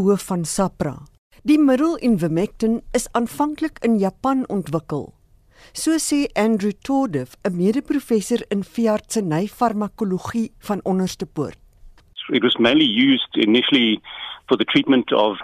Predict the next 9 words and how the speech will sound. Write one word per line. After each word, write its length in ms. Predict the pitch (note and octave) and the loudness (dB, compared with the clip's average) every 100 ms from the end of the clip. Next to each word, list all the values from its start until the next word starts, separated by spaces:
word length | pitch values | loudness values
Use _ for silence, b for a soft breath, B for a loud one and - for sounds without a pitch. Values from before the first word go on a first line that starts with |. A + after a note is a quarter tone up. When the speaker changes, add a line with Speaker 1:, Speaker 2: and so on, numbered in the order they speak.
| - | -6
Speaker 2:
river 260 | F#2 A#2+ D3 | 2 4 4
blindness, 480 | G#2 F#2+ F#2+ E2 - - | 2 2 0 -4 -4 -4
onchocerciasis, 1000 | D3 A2 A2 G2+ A2 - G2 F#2+ - F#2 - - - B B B B _ | 0 2 2 0 0 0 2 2 0 -6 -8 -12 -16 B B B B _
which 200 | G#2 - G#2+ | -4 0 2
affects 320 | G2 A2+ - | 2 0 2
many 220 | G#2+ G#2+ | 4 4
people 380 | G#2+ G2+ G#2 G2 | 4 2 4 4
in 140 | G2 | 4
the 120 | F#2+ | 4